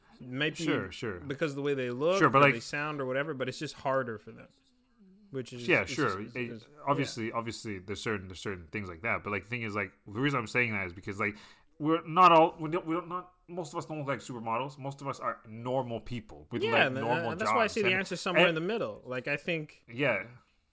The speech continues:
Speaker 2: And 'cause, like, 'cause, like, and, and, and that's sort of what I'm thinking too. Like, obviously, like, that split between the heart and the, and the head, because, like, my heart, my heart, my heart tells me, like,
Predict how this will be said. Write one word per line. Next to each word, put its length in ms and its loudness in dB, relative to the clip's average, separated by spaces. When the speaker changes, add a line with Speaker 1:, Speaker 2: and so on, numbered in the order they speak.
Speaker 2:
And 100 -4
'cause, 140 2
like, 120 4
'cause, 140 2
like, 180 6
and, 340 2
and, 160 2
and 220 -2
that's 220 0
sort 140 8
of 40 8
what 80 10
I'm 80 8
thinking 240 -2
too. 160 2
Like, 160 4
obviously, 380 0
like, 160 2
that 160 2
split 240 -2
between 320 -4
the 80 -2
heart 280 4
and 160 -8
the, 200 -4
and 160 -6
the 40 -8
head, 240 2
because, 240 -2
like, 160 4
my 120 10
heart, 300 10
my 80 6
heart, 320 8
my 120 -2
heart 160 6
tells 200 6
me, 120 -4
like, 180 2